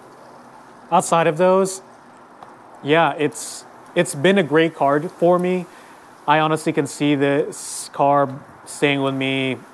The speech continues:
until, I mean, forever. But other than that, I mean, this car ticks all the boxes for me. Again,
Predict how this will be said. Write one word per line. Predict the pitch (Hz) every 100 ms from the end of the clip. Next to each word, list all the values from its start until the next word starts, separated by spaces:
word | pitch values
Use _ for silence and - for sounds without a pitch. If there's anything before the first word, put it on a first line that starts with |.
| -
until, | 131 135 147 135 131
I | 123
mean, | 127 117
forever. | - 117 127 127 113 107
But | 123 175 170
other | 165 156 151
than | 139 135
that, | 131 135 135 131 -
I | 147
mean, | 139 135
this | 143 - -
car | - 143 139
ticks | 147 -
all | 139
the | 127
boxes | 120 120 - 123
for | - 120
me. | 113 110
Again, | 110 120 113